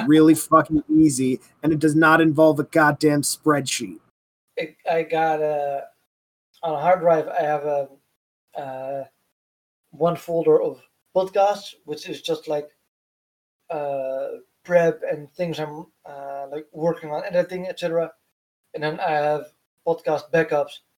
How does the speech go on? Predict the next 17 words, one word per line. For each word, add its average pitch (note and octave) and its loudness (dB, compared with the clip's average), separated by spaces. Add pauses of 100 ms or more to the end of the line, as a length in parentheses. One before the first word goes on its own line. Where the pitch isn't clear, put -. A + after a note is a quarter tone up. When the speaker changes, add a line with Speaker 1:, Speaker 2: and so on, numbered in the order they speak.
(200)
Speaker 1:
which D#3 2
are D#3 -4
just, D3+ -2
like, C#3+ -6
divided D3+ -2 (640)
into D#3 -12
folders D3+ -2 (100)
of C#3+ -6 (400)
fifteen E3 -6
episodes, D#3 -8
so D3 -14 (160)
one D#3 -6
through D#3 -10
fifteen, E3 -10 (140)
fifteen D3+ -10
through C#3+ -14 (140)
thirty. D#3 -2